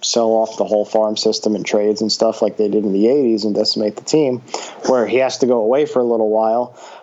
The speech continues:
But at least he was trying. I mean, yeah, he still won more games in the eighties than any other team. Um,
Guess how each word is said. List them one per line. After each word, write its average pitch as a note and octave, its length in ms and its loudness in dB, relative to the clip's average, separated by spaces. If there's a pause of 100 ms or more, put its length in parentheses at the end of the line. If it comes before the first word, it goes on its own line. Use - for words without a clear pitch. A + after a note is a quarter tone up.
But C#3 120 2
at D3+ 100 4
least A#3+ 220 -2
he F#3 80 0
was B2+ 200 -2
trying. C3+ 540 -2
I C3 60 0
mean, C#3 160 -2
yeah, F#3 220 0
he E3 100 -4
still D#3+ 220 0
won D#3 180 2
more C#3+ 180 2
games C3+ 320 -2
in A#2+ 80 -2
the A#2 160 0
eighties B2 360 0
than G#2+ 140 0
any A2 220 2
other G2+ 140 0
team. G#2+ 500 -2 (720)
Um, A#2 720 0